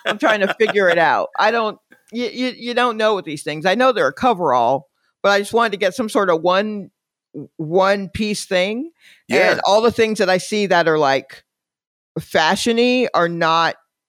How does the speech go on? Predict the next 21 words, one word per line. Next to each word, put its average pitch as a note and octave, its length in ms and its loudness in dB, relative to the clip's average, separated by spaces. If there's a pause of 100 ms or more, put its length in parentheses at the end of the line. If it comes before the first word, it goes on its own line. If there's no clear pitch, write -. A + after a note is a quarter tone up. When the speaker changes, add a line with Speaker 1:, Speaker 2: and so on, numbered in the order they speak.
(320)
Speaker 1:
meant E3 500 -2
for D#3+ 260 0
my C#3+ 220 0
body C3 460 -2
type. F#2 420 -4
And G3+ 100 -2
I - 40 4
was B3+ 160 0
like, D4 180 2
"Let's A4+ 220 0
go C4+ 160 2
to A#3 80 2
where G3+ 160 4
the E3+ 80 2
workers D#3 440 0
are." G2 340 -6
<laughs> - 20 -16
And C4+ 160 2
I'm F#4 180 4
like, E4+ 220 4
"Uh, - 200 2